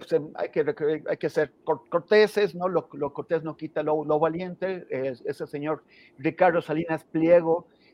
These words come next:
que, eh, bueno, ha estado, eh, siempre es bastante vulgar, bastante agresivo, bastante amenazante, pero sobre todo ahora que le quieren cobrar más impuestos, o sea,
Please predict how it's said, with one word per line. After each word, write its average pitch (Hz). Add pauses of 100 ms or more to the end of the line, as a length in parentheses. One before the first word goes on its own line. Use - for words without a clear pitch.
(180)
que, 160
eh, 143
bueno, 151
ha 160
estado, 170
eh, 147
siempre 226
es 220
bastante 196
vulgar, 214 (720)
bastante 139
agresivo, 165 (320)
bastante 151
amenazante, 165 (480)
pero 160
sobre 165
todo 214
ahora 175
que 143
le 131
quieren 175
cobrar 151 (440)
más 165
impuestos, 156
o 135
sea, 127